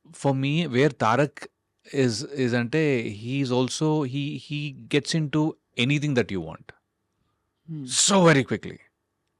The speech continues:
Speaker 1: Dynamic. And then he, uh, I, I was really able to see that as a difference. ఆ, నాకు, నాకు మేజర్ డిఫరెన్స్ అక్కడ
Speaker 2: Hmm.
Speaker 1: అనిపించింది.
Speaker 2: ఆ, and ఇంకోవైపు భీమ్లా నాయక్లో?
Speaker 1: భీమ్లా నాయక్లో, ఏ,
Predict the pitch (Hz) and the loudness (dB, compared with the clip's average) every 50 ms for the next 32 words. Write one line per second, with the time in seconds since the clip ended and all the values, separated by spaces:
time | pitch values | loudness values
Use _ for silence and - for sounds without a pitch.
0 | _ _ _ _ _ _ _ _ _ - 95 98 - 117 131 147 151 147 135 113 | _ _ _ _ _ _ _ _ _ -12 -4 0 2 4 6 6 6 6 6 4
1 | 95 - - - 135 143 139 135 127 147 143 143 139 135 127 135 131 127 120 113 | 0 -2 -2 0 0 2 2 4 4 4 4 4 2 2 2 2 2 2 2 0
2 | 113 113 104 104 101 98 98 101 110 110 113 120 117 123 110 104 - - - 110 | 0 0 0 0 0 0 0 0 0 0 0 0 2 0 0 -2 -4 -6 -4 -2
3 | 107 110 110 110 104 98 90 98 92 85 101 95 90 87 - - - - - _ | 0 0 0 0 0 -2 -2 -4 -8 -8 -8 -10 -10 -12 -14 -20 -20 -20 -20 _
4 | - - 120 107 85 - _ - 123 123 123 - - 127 110 104 95 98 87 95 | -6 -4 -4 -4 -4 -6 _ 2 4 4 4 2 0 0 0 0 0 -2 -4 -6
5 | 92 - - 101 95 95 - - _ - 95 98 - 107 107 98 - - - 107 | -8 -10 -12 -20 -20 -20 -20 -20 _ -10 -10 -8 -4 -4 -4 -4 -6 -8 -8 -6
6 | 101 98 - - 104 104 110 117 131 156 170 160 170 170 147 131 117 107 123 113 | -6 -6 -6 -6 -8 -4 0 4 4 6 6 8 8 6 6 6 2 0 -2 -6
7 | 98 101 90 95 90 92 - 165 170 170 165 151 143 - - _ _ _ _ _ | -6 -8 -10 -10 -12 -12 -10 -8 -8 -8 -8 -8 -10 -14 -16 _ _ _ _ _
8 | _ _ - 190 190 - - 214 220 220 220 226 226 262 262 269 240 277 226 214 | _ _ -4 -4 -4 -2 -2 -2 0 0 0 2 4 4 4 4 4 0 2 4
9 | 240 262 277 294 269 269 262 254 277 277 359 415 - _ _ _ _ _ _ - | 4 6 6 6 6 4 2 2 0 -2 -4 -4 -8 _ _ _ _ _ _ -20
10 | - - - _ _ _ _ _ - 110 123 147 165 185 185 180 185 185 180 175 | -20 -20 -20 _ _ _ _ _ -2 2 2 4 4 4 4 4 4 2 2 2
11 | 165 202 208 180 120 101 90 87 92 92 92 - 92 92 - - 90 | 2 2 4 4 4 4 2 0 -4 -6 -8 -10 -10 -10 -10 -10 -12